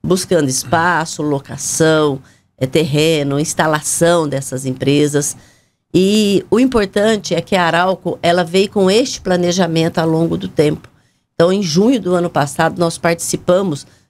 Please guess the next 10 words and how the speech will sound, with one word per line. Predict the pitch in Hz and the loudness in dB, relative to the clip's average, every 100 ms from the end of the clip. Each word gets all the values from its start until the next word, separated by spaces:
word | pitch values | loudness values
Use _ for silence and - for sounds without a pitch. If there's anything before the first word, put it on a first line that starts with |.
| _ | _
de | 151 | 0
uma | 175 | 2
audiência | 160 156 165 190 - | 2 0 0 0 -2
pública | 226 165 160 170 170 180 - _ _ _ | -4 -2 0 -2 -2 -6 -6 _ _ _
com | 202 208 | -2 0
todos | - 208 226 | 2 2 2
os | 220 202 | -2 -4
empresários | 190 190 175 165 156 165 | -2 0 2 2 0 0
de | 170 | 0
Inocência | 170 165 165 160 175 175 | 0 0 0 0 0 -4